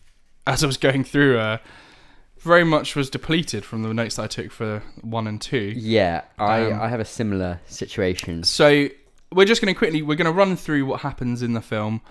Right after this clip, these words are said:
Speaker 2: Yeah.
Speaker 1: Um, just quickly before we do, though,
Speaker 2: Yes.
Speaker 1: I just wanna get a, a quick sort of, um, how are you feeling about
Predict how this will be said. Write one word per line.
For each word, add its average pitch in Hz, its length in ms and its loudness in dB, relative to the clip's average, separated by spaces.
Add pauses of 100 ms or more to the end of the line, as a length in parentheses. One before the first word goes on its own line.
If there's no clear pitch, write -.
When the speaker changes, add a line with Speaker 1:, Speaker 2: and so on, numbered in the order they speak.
(120)
Speaker 2:
Yeah. 101 240 -2
Speaker 1:
Um, 110 440 0 (220)
just - 200 4
quickly - 180 0
before 165 240 -6
we 147 80 0
do, 127 200 2
though, 110 300 0
Speaker 2:
Yes. 139 200 4
Speaker 1:
I 135 40 0
just - 220 0
wanna 165 160 2
get 143 320 2 (720)
a, 135 80 -8 (100)
a 127 80 -8 (160)
quick - 320 -2
sort 123 240 -2
of, 120 220 -6 (580)
um, 117 480 2 (480)
how 170 200 2
are 156 40 2
you 143 80 0
feeling 135 380 0
about 120 460 0